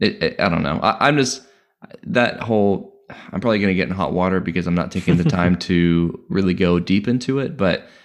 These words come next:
Speaker 1: just this idea, I think we have a lot of nostalgia about early
Speaker 2: Yeah.
Speaker 1: American history. And I think it's, it's refreshing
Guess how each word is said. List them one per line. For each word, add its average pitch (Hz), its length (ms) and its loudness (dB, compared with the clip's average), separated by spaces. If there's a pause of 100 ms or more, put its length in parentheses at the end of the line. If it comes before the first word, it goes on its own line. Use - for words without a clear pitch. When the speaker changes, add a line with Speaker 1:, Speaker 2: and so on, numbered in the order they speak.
(320)
Speaker 1:
just 110 220 0
this 110 160 0
idea, 95 440 2
I 87 60 0
think 120 240 -2
we 113 80 0
have 101 120 0
a 95 40 0
lot 90 160 0
of 87 100 -6
nostalgia 90 800 0
about 95 280 0
early 90 340 2
Speaker 2:
Yeah. 85 180 -2 (220)
Speaker 1:
American 85 380 2
history. 104 460 -2 (920)
And 90 320 2
I 90 80 0
think 92 240 0
it's, 87 180 -4 (320)
it's 101 180 -4
refreshing 98 760 2